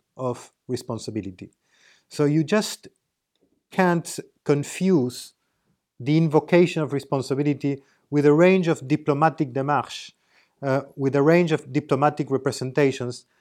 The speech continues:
that would not be, that would fall short, uh, of the actual invocation of responsibility. The invocation of responsibility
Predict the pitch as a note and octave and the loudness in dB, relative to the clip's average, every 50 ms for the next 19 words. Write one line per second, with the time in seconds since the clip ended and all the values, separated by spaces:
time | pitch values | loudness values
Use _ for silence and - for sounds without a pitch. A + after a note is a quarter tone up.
0 | _ _ _ - D#3 D3+ E3 E3+ F3+ A3+ A#3 A3+ A#3 D#3+ D3+ G3+ G#3 F3 C#3 C#3 | _ _ _ 0 0 2 2 2 2 0 -2 -2 -4 -4 -2 0 2 2 2 0
1 | C3+ C3+ D3+ D3+ - - F#3+ F3+ E3+ D#3 - - - - G#3+ F#3+ C3 A2 G#2+ G#2+ | 0 -2 -4 -6 -4 -2 0 0 0 0 -4 -6 -2 2 4 4 4 4 2 -2
2 | - - - _ _ _ _ _ _ _ _ _ _ - C3+ C3 C3 C3 C3 A2+ | -8 -18 -20 _ _ _ _ _ _ _ _ _ _ -6 -4 -2 -2 -2 -2 -6
3 | - - C#3+ C3+ C3+ B2+ - C3 C#3 C#3 C#3 C#3 C#3 _ _ _ - D3+ D3 D3 | -8 -6 -2 -2 -2 -2 -4 -6 -4 -4 -4 -4 -6 _ _ _ 2 2 2 2
4 | - - D#3+ C#3 C#3 C3+ B2+ A#2+ C3 C3 - D3 C3+ C3+ - - B2+ A#2 A#2+ A#2+ | 0 -2 0 0 0 0 -2 -4 -4 0 2 2 2 2 0 -6 -8 -8 -8 -12
5 | A#2 _ _ _ _ _ _ _ _ - C3 B2+ C3 A#2+ - - - B2+ B2 C3 | -14 _ _ _ _ _ _ _ _ -2 2 2 2 2 -2 -8 -12 -6 -6 -6
6 | - - - C3 A#2 - C3 A#2 A#2+ G#2+ G2+ G#2 B2 A#2 B2+ D#3 - - G3 G#3+ | -6 -4 -6 -6 -6 -4 -6 -6 -4 -6 -6 -6 -8 -8 -8 -8 -6 0 0 2
7 | G#3+ A3 G#3 F3+ F#3+ F3 - - G#3 G3+ G3+ F3 - - D3 B2+ B2 A#2+ A2+ - | 2 2 2 2 0 0 0 0 2 2 2 2 0 -2 -4 -4 -4 -6 -6 -6
8 | C3 A#2+ - - C3+ B2+ B2 - C3 B2 C3 C3 B2 - C3 B2+ B2 | -8 -8 -6 -4 -6 -6 -4 -4 -4 -2 -2 -4 -4 -6 -8 -8 -8